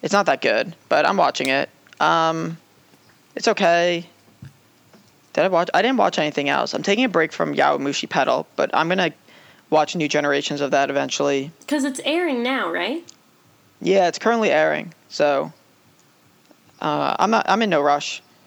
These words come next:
Speaker 2: Right.
Speaker 1: What else did I, did I watch anything? I don't think I watched anything else. I didn't read any more Drops of God.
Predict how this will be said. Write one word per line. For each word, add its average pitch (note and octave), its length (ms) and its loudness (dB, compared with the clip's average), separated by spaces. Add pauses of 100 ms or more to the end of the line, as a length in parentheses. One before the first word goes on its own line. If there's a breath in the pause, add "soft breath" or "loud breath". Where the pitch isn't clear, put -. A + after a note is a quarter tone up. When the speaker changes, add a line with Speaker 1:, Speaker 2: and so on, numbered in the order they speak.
(160)
Speaker 2:
Right. E3 360 -8
Speaker 1:
What C#3+ 100 0
else A3+ 160 -2
did B3+ 100 -2
I, G3+ 60 -2
did - 220 -2
I G#3+ 60 2
watch D#3+ 260 0
anything? G3+ 220 -2
I F3 60 4
don't C#4+ 100 0
think F4 120 2
I F4+ 60 2
watched D#3 320 2
anything D3+ 240 -2
else. D3 240 -2
I E3 120 4
didn't A3 200 -2
read D3+ 180 0
any D3+ 160 -2
more D3 160 -2
Drops C#3+ 320 -2
of F#3+ 100 -16
God. C#3 440 2